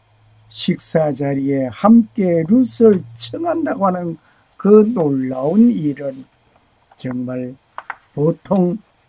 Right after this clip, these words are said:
베푸는 위로가 아닌 것입니다.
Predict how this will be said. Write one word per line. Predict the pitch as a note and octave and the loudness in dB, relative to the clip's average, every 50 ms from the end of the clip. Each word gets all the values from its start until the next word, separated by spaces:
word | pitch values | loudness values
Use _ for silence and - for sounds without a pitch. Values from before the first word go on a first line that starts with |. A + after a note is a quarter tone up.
| _ _ _ | _ _ _
베푸는 | - D3+ D3 D3 - _ _ E3 E3+ D#3+ D#3 D3+ D3 _ _ _ _ _ _ _ | -2 0 0 0 -2 _ _ -4 -2 -2 -2 -4 -6 _ _ _ _ _ _ _
위로가 | D3+ C#3+ C#3+ D#3 C#3+ C3+ C#3+ C#3 C3+ C3 B2+ D#3 D3 C#3 C3+ - _ _ _ _ _ _ _ _ - | -8 -6 -4 -4 -2 -2 -2 -2 -2 -2 -2 -2 -2 -2 -4 -8 _ _ _ _ _ _ _ _ -6
아닌 | D3+ D3 C#3+ C#3 C3+ C3+ C3 | -4 -2 -2 -2 -4 -6 -6
것입니다. | - C#3 C3+ - - C4 C#3 C3+ - - - _ - | -8 -10 -10 -10 -12 -12 -12 -12 -14 -18 -20 _ -20